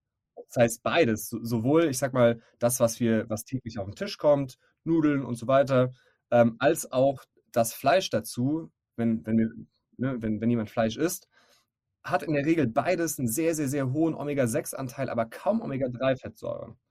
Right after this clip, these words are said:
Das heißt, ne, sowohl die Tiere verbrennen die nicht zur Energiegewinnung, die aufgenommen werden, genauso wie wir auch nicht,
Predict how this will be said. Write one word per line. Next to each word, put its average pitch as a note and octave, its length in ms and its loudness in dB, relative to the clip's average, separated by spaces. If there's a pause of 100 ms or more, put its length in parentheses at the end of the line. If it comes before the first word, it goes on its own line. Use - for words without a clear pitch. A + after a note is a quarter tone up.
(500)
Das - 100 -18
heißt, C3 360 -2 (460)
ne, C#3+ 240 -2 (600)
sowohl C3+ 380 2
die C#3 120 -2
Tiere A#3+ 300 2
verbrennen C3 420 2
die C3+ 100 0
nicht E3+ 320 -4 (140)
zur C3+ 180 -2
Energiegewinnung, C#3 680 0
die D3 120 -6
aufgenommen C#3+ 600 -4
werden, D3 280 2
genauso B2+ 280 0
wie A2 140 -2
wir B2 180 2
auch C3+ 220 0
nicht, G#3+ 260 -6